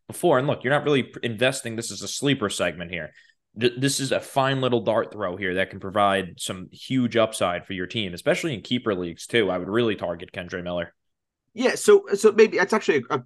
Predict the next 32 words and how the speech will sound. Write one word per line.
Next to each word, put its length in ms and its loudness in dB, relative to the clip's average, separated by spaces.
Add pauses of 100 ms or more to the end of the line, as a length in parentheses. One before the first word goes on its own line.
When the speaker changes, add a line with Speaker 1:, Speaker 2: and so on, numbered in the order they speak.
Speaker 2:
a 80 0
great 480 2
call, 240 -10
Jake, 260 -12
and 120 -10
I 80 -8
think 220 -4
I, 320 -6
I 40 -2
should 160 -6
have 80 -6
done 100 -6
this 120 -14
beforehand. 500 -10
And, 180 -14
and 200 -14 (260)
maybe 260 0
for 160 -4
all 140 2
the, 260 -4
the 320 -2
newer 280 6
players 500 0
or 80 -8
maybe 240 -4
the 140 -10
people 400 -4
that, 280 -2 (440)
you 100 0
know, 220 2 (960)
are 180 8
uninformed, 640 0